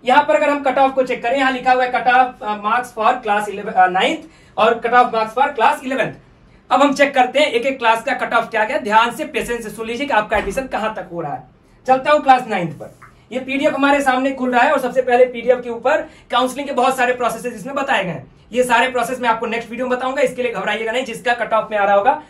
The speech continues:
वो channel के साथ जरूर बने रहें, बाकी लोग भी बने रहें। चलिए, तो जरा check करते हैं कि सीएचएस class नाइन्थ का सबसे पहले, फिर class eleventh का।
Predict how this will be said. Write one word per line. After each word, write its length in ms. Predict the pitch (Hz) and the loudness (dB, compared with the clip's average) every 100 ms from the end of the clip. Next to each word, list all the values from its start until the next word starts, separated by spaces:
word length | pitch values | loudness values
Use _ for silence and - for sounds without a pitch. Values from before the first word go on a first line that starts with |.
| _ | _
वो 100 | 226 | -4
channel 240 | 233 220 226 | 0 0 0
के 80 | 233 | 0
साथ 200 | 233 226 | -2 0
जरूर 200 | 220 233 | -2 -2
बने 180 | 233 | 0
रहें, 160 | 269 302 | 0 2
बाकी 220 | 220 214 | 0 0
लोग 120 | 214 | -6
भी 80 | 202 | -6
बने 180 | 190 175 | -4 -4
रहें। 180 | 156 127 - _ _ _ - | -4 -10 -16 _ _ _ -6
चलिए, 280 | 226 - - - _ _ _ _ _ _ _ _ _ _ _ 196 | -4 -4 -8 -16 _ _ _ _ _ _ _ _ _ _ _ -8
तो 60 | |
जरा 200 | 220 254 | 0 2
check 220 | 254 269 | 4 2
करते 260 | 254 254 254 | 2 0 0
हैं 140 | 247 262 | -2 -2
कि 100 | 269 | -8
सीएचएस 520 | - 233 233 254 247 | -4 -4 0 0 2
class 280 | 214 214 208 | 4 4 2
नाइन्थ 260 | 196 220 | -4 -2
का 100 | 220 | -4
सबसे 200 | 226 233 | -6 -6
पहले, 240 | 254 269 330 | -4 -4 -4
फिर 140 | 214 | -6
class 280 | 170 180 170 | -6 -6 -6
eleventh 260 | 143 131 | -8 -10
का। 100 | 127 | -12